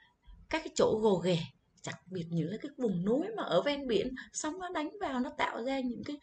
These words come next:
lỗ, những cái phần hõm vào ha, những cái đường bờ biển bi o chẳng hạn. Đó, đó là cái quá trình của ngoại sinh ha. Nó nguyên nhân đó là như là, ừm, hiện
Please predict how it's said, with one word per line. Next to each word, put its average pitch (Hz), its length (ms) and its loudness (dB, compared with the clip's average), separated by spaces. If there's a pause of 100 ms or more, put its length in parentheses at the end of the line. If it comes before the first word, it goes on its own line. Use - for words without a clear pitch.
(200)
lỗ, 226 420 4
những 233 160 -2
cái 285 120 -6 (240)
phần 196 240 -2
hõm 180 480 0
vào 208 340 -2 (160)
ha, 262 280 -2 (180)
những 196 180 -4
cái 254 80 2
đường 226 240 4
bờ 196 200 4
biển 226 320 4
bi 285 140 4
o 285 380 6
chẳng - 160 -8
hạn. 254 220 0 (380)
Đó, 196 320 -4 (280)
đó 175 180 -2
là 208 360 -4
cái 165 180 -14
quá 226 260 -6
trình 220 140 -2 (160)
của 117 180 -10
ngoại 95 180 -4
sinh 196 240 0 (320)
ha. 170 260 -4 (220)
Nó - 140 -4
nguyên 233 280 6
nhân 233 160 8 (440)
đó 170 140 0
là 190 260 -2 (180)
như 175 120 -4
là, 165 240 -4 (320)
ừm, 143 220 -6
hiện 156 200 -4